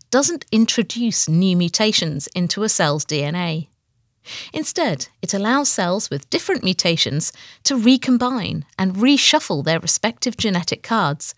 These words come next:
to create new combinations. This fits neatly with the emerging view of cancer as a Darwinian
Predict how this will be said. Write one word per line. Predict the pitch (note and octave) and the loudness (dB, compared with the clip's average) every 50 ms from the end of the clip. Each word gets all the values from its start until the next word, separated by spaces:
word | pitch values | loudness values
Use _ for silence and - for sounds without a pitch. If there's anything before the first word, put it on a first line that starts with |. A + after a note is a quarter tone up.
| - - - - - _ | -16 -20 -20 -20 -16 _
to | - B3+ | -10 -10
create | - - C4 B3 B3 C#4 D4 - - - | -6 -4 -2 0 0 0 -2 -2 -4 -2
new | F3 F#3 G#3 A3 A3+ | 0 2 4 2 2
combinations. | G#3 - F#3 E3 E3+ E3 E3 E3+ F3+ F#3 F3 - - C#3+ C#3 C#3+ D3+ - - - - _ _ _ _ _ _ _ _ _ _ _ _ _ - - - - _ | 0 0 0 0 0 0 0 0 0 0 0 -2 -2 -2 -4 -4 -6 -8 -12 -14 -16 _ _ _ _ _ _ _ _ _ _ _ _ _ -20 -20 -20 -8 _
This | D#4+ E4+ - | 0 0 0
fits | - - - - - - - | 0 -2 -4 -2 -2 0 0
neatly | B3 C#4+ D#4 - - F3+ D#3 D3+ | 0 0 -2 -2 -2 -2 -2 0
with | D3 D#3+ E3 | 0 -2 0
the | - F#3+ | 2 2
emerging | F#3+ F3+ F#3 G3+ A3 A#3 A#3 C4+ B3+ A#3+ | 2 2 4 4 4 4 4 4 2 2
view | - G3+ E3+ D3+ C#3+ | 2 0 -2 -2 -2
of | - - - | -4 -8 -10
cancer | - - G#3 G#3+ G3+ - - E3+ D3 - | -6 -4 -4 -2 -2 -2 0 0 -2 -2
as | - - - | -4 -6 -4
a | F3+ | -4
Darwinian | F3 - F#3+ F#3+ G3 F#3+ F3 F3+ G#3 A3 A#3 B3+ C4+ C#4+ C#4 - | -4 -4 -4 -2 -2 -2 -2 0 0 0 2 0 0 -2 -4 -6